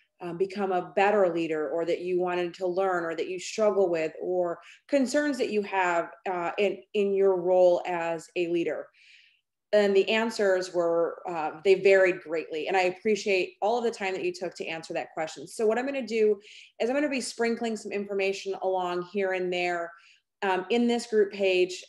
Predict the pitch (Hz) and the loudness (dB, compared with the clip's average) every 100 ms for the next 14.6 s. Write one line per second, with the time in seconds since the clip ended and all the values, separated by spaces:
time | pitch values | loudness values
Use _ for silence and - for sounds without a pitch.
0 | - 185 185 - - - 311 285 - - | -14 -12 -12 -16 -10 -4 2 2 2 -4
1 | _ _ _ _ _ 240 254 254 254 226 | _ _ _ _ _ -2 0 0 0 0
2 | 220 226 208 175 190 175 165 - 175 165 | 0 0 2 0 0 -4 -6 -8 -10 -8
3 | 160 143 - 214 202 196 190 - - _ | -8 -8 -4 2 6 6 4 -4 -20 _
4 | _ _ _ _ _ _ _ _ _ _ | _ _ _ _ _ _ _ _ _ _
5 | _ _ _ _ _ _ _ 196 220 240 | _ _ _ _ _ _ _ 0 0 -2
6 | 254 254 262 247 240 247 208 240 180 156 | 0 2 2 0 -4 -4 -6 -6 -4 -2
7 | 156 156 - - - - 262 - 247 - | -2 -4 -8 -16 -20 -8 -6 -4 -8 -8
8 | - - 247 - 453 403 - 247 226 254 | -10 -6 -6 -4 0 2 4 2 4 4
9 | 190 151 220 226 226 220 - 226 220 196 | 4 2 2 0 0 -4 -4 -2 0 0
10 | 196 180 175 165 196 190 185 254 254 262 | 0 0 0 -2 0 0 0 0 0 0
11 | 247 226 214 214 - 214 202 - - _ | 0 0 -2 -4 0 2 2 -4 -20 _
12 | 208 220 220 220 208 226 196 196 202 190 | -4 -2 -2 -4 0 4 4 4 2 4
13 | 190 190 185 208 220 214 202 185 175 - | 4 4 2 2 0 -2 0 2 2 2
14 | 175 170 165 165 - | 2 4 2 -2 -10